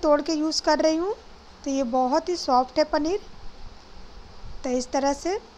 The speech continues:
सारे पनीर को तोड़ लेंगे। तो ये हमारा पनीर हो गया है। इसके बाद इसमें डालेंगे कटा हुआ प्याज। प्याज के साथ इसमें डालेंगे कटा हुआ टमाटर।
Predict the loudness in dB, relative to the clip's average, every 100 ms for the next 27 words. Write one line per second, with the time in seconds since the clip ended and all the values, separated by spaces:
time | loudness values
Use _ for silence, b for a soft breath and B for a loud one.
0 | -12 -2 0 2 0 0 0 -2 0 -2
1 | -4 -10 -20 -20 -20 -20 -20 -20 -18 -18
2 | -4 2 4 4 2 0 -2 -6 -14 -20
3 | -20 -20 -20 -20 -20 -20 -20 -20 -20 -20
4 | -20 -20 -20 -20 -20 -20 -18 -16 -16 -16
5 | -8 -4 -2 0 0 -2 0 0 2 2
6 | 2 4 4 4 0 -10 B B B -14
7 | -6 2 4 4 2 -2 4 6 6 2
8 | 2 2 6 8 8 6 6 6 6 6
9 | 4 -4 -8 -14 -14 -14 -20 -20 -20 -20
10 | -20 -20 -8 2 4 4 2 2 4 2
11 | -2 -2 4 6 6 4 2 2 -2 -8
12 | -8 -4 4 8 8 6 4 2 2 0
13 | 4 4